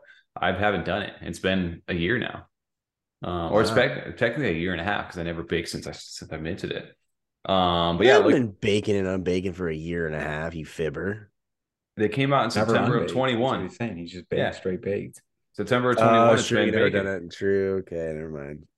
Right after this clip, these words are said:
Speaker 1: Yeah, it's so facto.
Speaker 2: <clears throat>
Speaker 1: Um, but yeah, even just looking at this, so you're stacking up some clay tokens over here. You may be able to get some different sets of pants.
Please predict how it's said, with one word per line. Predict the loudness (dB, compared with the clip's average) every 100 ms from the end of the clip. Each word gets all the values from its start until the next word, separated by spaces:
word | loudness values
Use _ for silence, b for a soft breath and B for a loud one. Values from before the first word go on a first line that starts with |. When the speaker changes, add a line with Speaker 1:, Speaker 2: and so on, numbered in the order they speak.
| -14
Speaker 1:
Yeah, | -10 -6
it's | -6 -2
so | 0 2
facto. | 2 0 0 -2 -2 -4 -4
Speaker 2:
<clears throat> | -4 -2 0
Speaker 1:
Um, | 4 6 6 2 -4 -12 -10 2
but | 6 8
yeah, | 8 6
even | 4 0
just | -4 -8 -6
looking | -4 -2 -2
at | -2
this, | -2 0
so | 0 0 0 -2 -4 -8
you're | -8
stacking | -4 0 2 2
up | -2
some | -2 -2
clay | 2 2
tokens | 2 0 0 -4
over | -4
here. | -4 -4
You | -4
may | -4
be | -2
able | -2 -2
to |
get | -4
some | -6 -6
different | -6 -4
sets | -2 -4
of | -4
pants. | -4 -4 -6 -10 -14